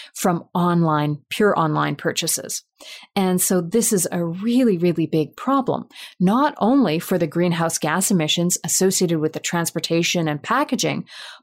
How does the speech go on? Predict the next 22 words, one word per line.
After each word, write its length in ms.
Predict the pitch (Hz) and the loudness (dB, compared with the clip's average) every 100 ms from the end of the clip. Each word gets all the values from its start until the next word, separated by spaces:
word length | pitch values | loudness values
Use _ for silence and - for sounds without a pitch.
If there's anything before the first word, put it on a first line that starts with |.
| _ | _
but 400 | 269 262 302 - - - - | -2 0 0 0 -8 -20 -10
we 300 | 170 185 214 | 0 2 2
have 480 | - - 196 240 220 | 0 0 2 2 4
known 400 | 190 180 185 196 | 4 4 2 2
instances 760 | 175 185 - 170 151 151 165 - - | 0 0 0 -2 0 0 0 -2 -2
of 260 | 170 156 - | -2 -2 -6
those 400 | 170 180 208 254 - | -2 2 4 2 0
items 380 | 175 170 170 - | 0 0 -2 -2
not 520 | 180 165 165 180 247 - | 0 4 4 4 2 2
being 240 | 247 226 | 2 4
resold, 600 | 226 220 - 180 175 185 - - - | 4 2 2 2 2 0 -8 -12 0
not 400 | 170 190 247 - | 2 4 2 0
being 300 | 269 254 214 | 2 4 4
repurposed, 840 | 226 247 - 302 302 185 160 - - - _ | 4 2 0 -2 0 0 -2 -6 -14 -20 _
but 180 | 170 - | -2 -2
instead 600 | 175 165 - - 208 202 | -2 0 0 0 -2 -2
being 260 | 170 156 147 | -4 -4 -6
shredded. 840 | - - - 165 156 151 - - _ _ _ _ _ | -6 -6 -4 -2 -2 -2 -6 -12 _ _ _ _ _
What 360 | 180 165 196 202 - | -4 0 2 0 -2
an 100 | 160 | -2
incredible 1040 | 156 151 - - - 269 262 175 156 143 | -4 -6 -10 -10 -2 0 2 0 0 0
waste. 500 | 139 - - - | 0 -2 -6 -8